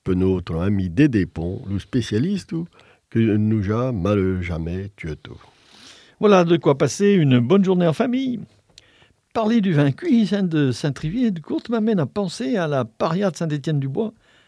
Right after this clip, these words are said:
Speaker 2: mais on en reparlera dans une autre, prochaine émission.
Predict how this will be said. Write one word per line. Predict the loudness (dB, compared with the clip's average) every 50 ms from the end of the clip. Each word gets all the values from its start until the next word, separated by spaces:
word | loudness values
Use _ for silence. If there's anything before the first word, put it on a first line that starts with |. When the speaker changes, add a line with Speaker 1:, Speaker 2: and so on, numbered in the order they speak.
| _ _
Speaker 2:
mais | 2 4 4 4
on | 4 0 0 -2
en | -4
reparlera | -6 -8 _ -4 -2 -2 0 -2 0
dans | 0 0 -2
une | -2 -2 -2
autre, | -2 -4 -4 -8
prochaine | -8 -10 -8 -6 -6 -4 -4
émission. | -4 -6 -6 -6 -6 -8 -8 -8